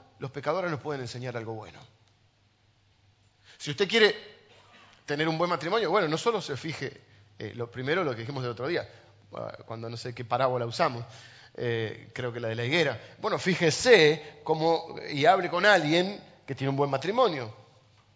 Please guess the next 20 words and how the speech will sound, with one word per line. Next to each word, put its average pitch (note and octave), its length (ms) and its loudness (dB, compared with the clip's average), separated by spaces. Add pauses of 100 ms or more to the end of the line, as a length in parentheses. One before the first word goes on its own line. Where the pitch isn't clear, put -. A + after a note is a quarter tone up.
(1500)
Si - 80 -10
usted D#3 180 -2
quiere F#3 440 0
que D#3 100 -4
le D3 80 2
vaya E3 220 4
bien F3+ 140 2
en, D#3+ 140 -4
en, C#3+ 480 -10
en C#3+ 80 -8
la D3+ 80 0
finanza, F#3 500 2
quiere D#3 200 -2
poner F3 160 0
un F#3 80 -4
comercio, F3 460 -2 (280)
pues D#3 220 0
hable A3+ 360 8
con E3+ 140 2
alguien, D#3+ 560 8